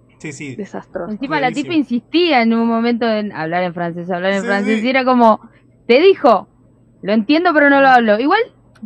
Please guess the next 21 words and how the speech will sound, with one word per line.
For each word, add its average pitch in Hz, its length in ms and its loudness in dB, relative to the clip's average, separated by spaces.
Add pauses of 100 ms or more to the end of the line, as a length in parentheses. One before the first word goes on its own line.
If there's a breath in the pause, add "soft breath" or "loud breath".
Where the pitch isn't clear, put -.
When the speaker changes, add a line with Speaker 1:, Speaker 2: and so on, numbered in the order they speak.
Speaker 3:
claramente 214 480 -2
se 226 100 -6
entendía 202 400 -2
todo 226 220 4
lo 208 100 2
que 196 80 -6
estaba 202 320 2
diciendo, 254 640 0
pero 196 640 0 (260)
<laughs> 269 460 -10
Speaker 1:
Pero - 160 -8
sí, 185 140 -10
sí, 202 160 -2
Speaker 3:
muy 180 120 0
Speaker 1:
cortala. 165 240 -2
Speaker 3:
necesario. 160 540 -4
Era 277 240 2
como, 233 320 4
dale, 247 340 0
loca. 233 680 -2
<laughs> - 60 -20